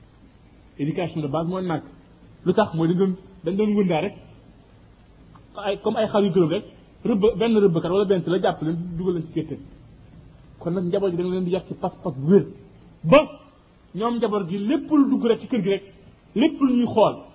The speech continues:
wala lépp lu ñuy dégg, ñu daal di koy natt ci pas-pas bi nga xamante ne moom nga leen jàngal. Moo tax Yonent Yàlla bi sallallahu alayhi wa sallam daan insisté bu baax ci loolu.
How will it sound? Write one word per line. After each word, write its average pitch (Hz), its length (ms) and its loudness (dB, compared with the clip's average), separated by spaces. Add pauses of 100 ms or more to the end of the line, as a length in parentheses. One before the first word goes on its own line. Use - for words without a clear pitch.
(380)
wala 233 260 6
lépp 311 220 -2
lu 277 100 4
ñuy 247 100 0
dégg, 180 300 -2 (340)
ñu 175 80 -4
daal 214 120 4
di 220 80 -2
koy 208 180 0
natt 226 420 -4
ci 220 100 -6
pas-pas 208 580 -2
bi 185 80 -6
nga 208 120 -2
xamante 175 400 -6
ne 190 160 -6 (240)
moom 165 180 -6
nga 160 100 -4
leen 139 140 -4
jàngal. 127 240 -8 (680)
Moo 170 120 -2
tax 190 100 0
Yonent 196 140 -2
Yàlla 170 140 0
bi 160 60 -6
sallallahu 160 220 -4
alayhi 147 180 -4
wa - 0 -
sallam - 0 -
daan 156 240 -2
insisté 190 280 -2
bu 156 60 -4
baax 226 180 -2
ci 175 60 -4
loolu. 139 180 -2